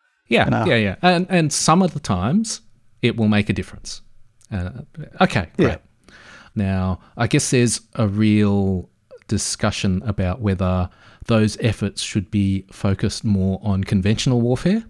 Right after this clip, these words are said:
Speaker 2: Mm-hmm.
Speaker 1: cyber operations are such an edge case that you're better off focusing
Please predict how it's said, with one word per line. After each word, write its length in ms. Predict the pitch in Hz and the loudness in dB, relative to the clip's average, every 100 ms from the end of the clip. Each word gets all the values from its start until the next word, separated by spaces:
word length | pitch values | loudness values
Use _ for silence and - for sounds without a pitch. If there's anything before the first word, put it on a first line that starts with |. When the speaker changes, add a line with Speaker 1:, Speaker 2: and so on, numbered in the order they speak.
| _ - | _ -4
Speaker 2:
Mm-hmm. 180 | - 226 - - | 0 0 -2 -14
Speaker 1:
cyber 1300 | 120 - - - - 98 98 101 101 95 92 92 90 | -10 -8 -10 -10 -2 0 2 2 2 2 0 0 -2
operations 600 | - - 95 92 - 95 | -4 -2 -2 -2 -2 -4
are 60 | 87 | -2
such 340 | - 104 - | -2 -2 -2
an 180 | 98 90 - | -4 -4 -2
edge 240 | 117 104 | -2 -2
case 460 | - 117 143 - - - _ - | -2 0 0 -4 -14 -20 _ -8
that 140 | 95 107 | -6 -2
you're 160 | 90 - | -4 -2
better 280 | - 110 101 | 0 2 2
off 160 | 107 - | 2 -2
focusing 880 | - 104 104 113 - 107 104 98 | -2 0 0 0 0 2 2 0